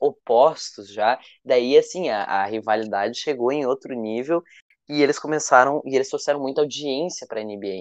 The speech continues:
Então essa, essa rivalidade entre o Boston e o Celtics salvou,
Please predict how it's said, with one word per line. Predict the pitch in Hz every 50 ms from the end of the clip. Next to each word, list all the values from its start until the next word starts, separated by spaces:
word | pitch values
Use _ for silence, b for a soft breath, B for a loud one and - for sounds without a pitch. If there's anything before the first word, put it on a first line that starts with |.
| 87 98
Então | 113 - 123 120
essa, | 120 127 - - 143 113 -
essa | 113 117 - 147 151
rivalidade | 131 156 135 139 139 135 123 117 113 104 110 131 135
entre | 139 135 131 127
o |
Boston | 110 104 101 104 120 123 - -
e |
o |
Celtics | - - 113 117 - - - 135 - _ _ _ _ _ _ _ _ _ _ _
salvou, | - - 139 147 139 123 120 131 143 165 180 175 -